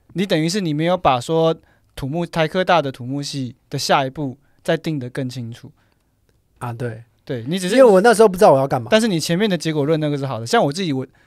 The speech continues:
Speaker 1: 我才想到，我记得很小的时候，我小学毕业的时候，小学六年级毕业的时候，我很难过，因为我很喜-，我很喜欢我的小学，我很喜欢我的同班同学。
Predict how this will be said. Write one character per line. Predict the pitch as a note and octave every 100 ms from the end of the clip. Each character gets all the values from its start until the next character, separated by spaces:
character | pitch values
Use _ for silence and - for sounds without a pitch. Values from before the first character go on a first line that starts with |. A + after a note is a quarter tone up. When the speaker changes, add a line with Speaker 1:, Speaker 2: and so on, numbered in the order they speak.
| _ _ _
Speaker 1:
我 | C#3
才 | E3
想 | G3+ D3+
到， | D#3+ E3
我 |
记 | C#3 F3
得 | D#3+
很 | C#3+
小 | - B2+
的 | B2
时 |
候， | C#3+
我 | C3
小 | C#3
学 | A#2+ C#3
毕 | D#3+
业 | D3+
的 | C3+
时 | C3+
候， |
小 | B2+ B2+
学 | B2
六 | C#3+ D3+
年 | B2
级 | A#2+
毕 | A#2+ C3+
业 | B2+
的 |
时 | C3
候， |
我 | C3+
很 | C3
难 | A2+ A#2
过， | C#3+
因 | D#3+
为 |
我 | D3
很 | C#3
喜-， | - C3+
我 |
很 | E3
喜 | F3 C#3
欢 | C#3
我 | B2+
的 | A#2+
小 | A#2+ G#2+
学， | B2
我 | B2+
很 |
喜 | D3
欢 | C3+
我 | B2+
的 | A#2
同 | A2+
班 | B2 B2
同 | A2 A2
学。 | -